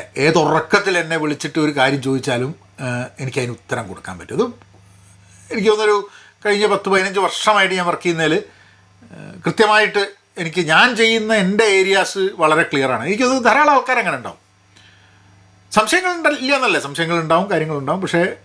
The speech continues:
ആ, most of the time ഞാൻ ചെയ്യുന്ന എന്താണെന്ന് ചോദിച്ചു കഴിഞ്ഞിട്ടുണ്ടെങ്കിൽ I have a, I have a clarity on what I do. അത് ഏത് സമയത്തും പറയാൻ പറ്റും. അതുകൊണ്ട് തന്നെ പലപ്പോഴും നമ്മൾ മീ-, മീറ്റിംഗ് പോയിട്ട് ബാക്കിയുള്ളവർ പറയണ കേൾക്കേണ്ട ആവശ്യമില്ല.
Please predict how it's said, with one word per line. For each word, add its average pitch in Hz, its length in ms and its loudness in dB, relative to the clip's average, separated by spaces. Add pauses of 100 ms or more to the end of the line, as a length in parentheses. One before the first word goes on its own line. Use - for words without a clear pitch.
(120)
ആ, 156 320 -2
most 180 440 -2
of 285 40 0
the 240 140 0
time 220 220 0 (220)
ഞാൻ 185 160 -2
ചെയ്യുന്ന 190 240 -2
എന്താണെന്ന് 180 320 0
ചോദിച്ചു 170 200 2
കഴിഞ്ഞിട്ടുണ്ടെങ്കിൽ 170 400 0
I 156 100 2
have 160 200 2
a, 156 120 2 (180)
I - 40 0
have 156 120 2
a 151 120 -2
clarity 135 500 0
on 110 100 -6
what 101 200 -10
I 92 160 -10
do. - 60 -20 (420)
അത് 135 60 0
ഏത് 143 140 4
സമയത്തും 123 380 -6
പറയാൻ 80 200 -18
പറ്റും. - 140 -20 (500)
അതുകൊണ്ട് 311 320 4
തന്നെ 294 180 6
പലപ്പോഴും 269 360 0
നമ്മൾ 269 200 2
മീ-, 254 340 -2
മീറ്റിംഗ് 220 340 -2
പോയിട്ട് 240 220 4
ബാക്കിയുള്ളവർ 240 420 4
പറയണ 233 220 2
കേൾക്കേണ്ട 214 520 -4
ആവശ്യമില്ല. 156 540 -2